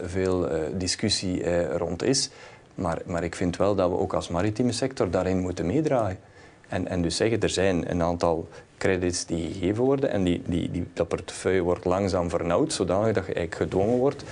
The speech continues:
van de nieuwste technologie, eh, te gebruiken. En dan ten tweede ook de Europese overheid die zeer veel aankoopt. Eh, wij,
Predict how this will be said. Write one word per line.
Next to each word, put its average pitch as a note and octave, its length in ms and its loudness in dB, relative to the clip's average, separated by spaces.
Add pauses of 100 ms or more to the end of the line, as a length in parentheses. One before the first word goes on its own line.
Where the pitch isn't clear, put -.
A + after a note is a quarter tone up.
(160)
van F#2 200 0
de E2+ 80 2
nieuwste F2+ 360 -2
technologie, F2 800 0
eh, E2 280 0 (140)
te - 100 -4
gebruiken. F#2+ 580 -2 (300)
En F#2+ 120 -2
dan D#2 220 0
ten - 160 -8
tweede G2 360 2
ook - 240 0 (320)
de - 140 -8
Europese E2+ 500 -4
overheid F2+ 540 0
die E2 140 -8
zeer E2 400 0
veel E2 260 -2 (120)
aankoopt. - 580 -2
Eh, - 80 -8 (160)
wij, F2 360 -2